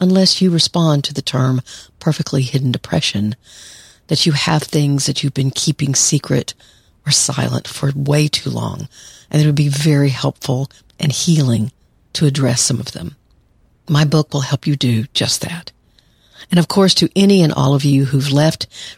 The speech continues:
ratings and reviews, or I would think about leaving a rating, a review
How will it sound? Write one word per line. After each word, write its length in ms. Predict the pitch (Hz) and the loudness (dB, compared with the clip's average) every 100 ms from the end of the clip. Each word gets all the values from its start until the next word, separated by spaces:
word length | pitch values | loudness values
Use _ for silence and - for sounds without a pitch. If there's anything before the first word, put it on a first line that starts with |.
| - | 0
ratings 340 | 151 151 147 | 2 4 2
and 100 | 135 | 0
reviews, 440 | 135 135 156 156 151 | -2 2 2 4 2
or 160 | 123 | 2
I 60 | 120 | 2
would 180 | 127 131 | 0 2
think 240 | 220 247 | 2 2
about 280 | 220 175 - | 2 0 2
leaving 440 | 143 175 196 196 - - | 2 4 4 2 0 0
a 40 | |
rating, 360 | 160 170 170 165 | 2 2 4 2
a 60 | 156 | 2
review 520 | 156 143 156 156 | 2 2 2 2